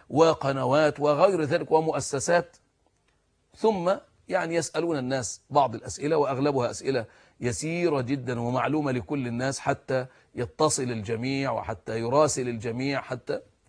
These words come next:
ولكن عدد قليل هو الذي يفوز. أيا ما كان الأمر، من سيربح كذا؟ إذا أردت أن تفوز فشارك معنا بكذا، اتصل على كذا حتى تفوز بجائزة كذا. ما فكر أحد منا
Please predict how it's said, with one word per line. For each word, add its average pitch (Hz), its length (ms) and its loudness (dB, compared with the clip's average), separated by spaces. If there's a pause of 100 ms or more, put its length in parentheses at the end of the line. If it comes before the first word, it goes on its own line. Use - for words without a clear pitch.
ولكن 160 420 0 (340)
عدد 151 260 4
قليل 131 280 -6
هو 131 120 0
الذي 123 260 -2
يفوز. 113 400 -8
أيا 226 180 6
ما 160 140 2
كان 170 200 0
الأمر، 165 400 -2 (680)
من 190 300 4
سيربح 147 480 0
كذا؟ 117 340 -6 (760)
إذا 131 220 4
أردت 175 240 2
أن 151 160 2
تفوز 151 380 -2
فشارك 160 440 0
معنا 151 320 4
بكذا، 123 480 -2 (520)
اتصل 160 460 0
على 147 220 6
كذا 165 260 4
حتى 139 300 -2
تفوز 143 320 -4
بجائزة 135 460 0
كذا. 131 440 -4 (600)
ما 190 120 0
فكر 180 460 -6
أحد - 260 -6 (400)
منا 120 480 -4